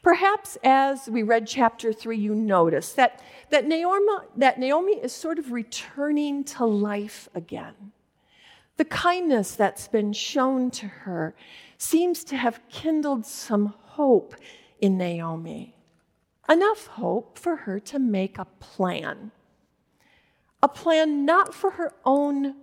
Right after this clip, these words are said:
flourishing, but for Ruth's.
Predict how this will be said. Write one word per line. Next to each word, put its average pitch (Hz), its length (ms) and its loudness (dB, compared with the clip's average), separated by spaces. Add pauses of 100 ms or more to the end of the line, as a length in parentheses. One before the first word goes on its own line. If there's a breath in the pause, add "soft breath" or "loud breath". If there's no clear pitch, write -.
(160)
flourishing, 180 1000 -2 (920 soft breath)
but - 160 4
for 247 220 -6
Ruth's. - 840 -8